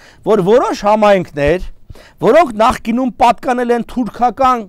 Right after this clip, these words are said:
կայսրությանը, հասել են զարգացման մի վիճակի, երբ նրանց գոյությունը որպես անկախ պետություններ կարող է ժամանակավորապես ճանաչվել, պայմանով, որ մանդատակիրը վարչական խորհրդատվություն և օգնություն ցուցաբերի մինչև այն պահը,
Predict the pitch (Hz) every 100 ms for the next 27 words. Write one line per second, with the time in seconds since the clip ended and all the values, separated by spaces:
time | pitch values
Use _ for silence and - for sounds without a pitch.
0 | - 156 147 - 147 - 175 147 135 117
1 | 147 262 330 _ _ _ - _ - 226
2 | - 254 247 170 185 196 202 196 196 196
3 | 180 185 165 - 175 - 285 226 202 202
4 | 202 175 165 180 180 196 170 170 170 190
5 | - 170 170 185 - - - - 185 185
6 | - 196 214 202 190 196 180 135 156 175
7 | 175 175 160 165 175 180 175 - 160 151
8 | 143 175 226 320 - - - - 190 294
9 | 196 202 202 170 170 151 180 165 190 185
10 | 175 - 240 254 202 147 - - - -
11 | - 139 185 - 196 202 208 180 175 175
12 | 175 175 - 233 196 170 170 180 170 185
13 | 160 160 - 156 156 214 220 180 180 160
14 | 156 151 208 247